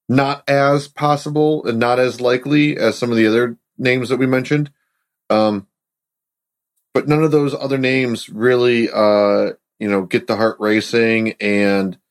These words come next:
um, you know, get the casual fan to come out and plop down three hundred dollars for a jersey.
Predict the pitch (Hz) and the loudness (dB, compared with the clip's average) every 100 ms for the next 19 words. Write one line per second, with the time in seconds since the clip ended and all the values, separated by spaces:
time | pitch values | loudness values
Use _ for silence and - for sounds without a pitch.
0 | _ _ _ _ - 95 95 95 90 87 | _ _ _ _ -4 0 0 0 -2 -8
1 | _ _ _ _ _ _ _ _ _ _ | _ _ _ _ _ _ _ _ _ _
2 | _ _ _ _ _ _ _ - 110 98 | _ _ _ _ _ _ _ 0 2 2
3 | 90 113 90 110 123 113 107 110 98 110 | 0 -2 -2 -8 0 0 2 -2 -2 -2
4 | 110 101 92 110 107 110 101 95 90 90 | 0 -2 -4 -2 0 -2 -4 -6 -6 -10
5 | _ _ _ _ _ _ _ _ _ - | _ _ _ _ _ _ _ _ _ -4
6 | 120 - - 113 110 113 107 98 _ _ | -2 -2 -4 -2 0 0 -2 -8 _ _
7 | _ _ _ - 113 113 110 107 110 110 | _ _ _ -2 0 2 2 2 4 2
8 | 101 113 101 92 104 107 104 117 117 | -2 -2 -2 0 2 2 2 0 -2